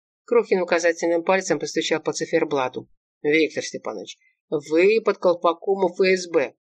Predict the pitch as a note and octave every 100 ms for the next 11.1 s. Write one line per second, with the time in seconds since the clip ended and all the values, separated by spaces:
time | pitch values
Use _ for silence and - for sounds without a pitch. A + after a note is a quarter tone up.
0 | _ _ _ - C#3 B2+ C3 C#3+ - E3
1 | - D3 D3 D3+ B2 B2 B2 A#2+ A2+ _
2 | _ _ - D3 D3+ - F3+ C#3+ C3 B2
3 | C3+ C3 _ - - G3 E3+ F#3+ F3+ F3+
4 | A3+ - F#3+ - E3 C3+ B2+ - - _
5 | _ - F#3 G3 E3+ D#3+ C#3 C3+ B2+ C3
6 | _ - C3+ - C3+ C3+ E3 F3 D3 C3
7 | C3 - - C#3+ F3 - C3+ C3 - _
8 | _ _ _ _ - E3+ E3+ G#3+ C4+ C4+
9 | - - F3 G3 G3 D3+ - C#3+ - F3
10 | G3 D#3+ C#3+ C#3+ D3 E3 F3 E3 C3+ A#2+
11 | -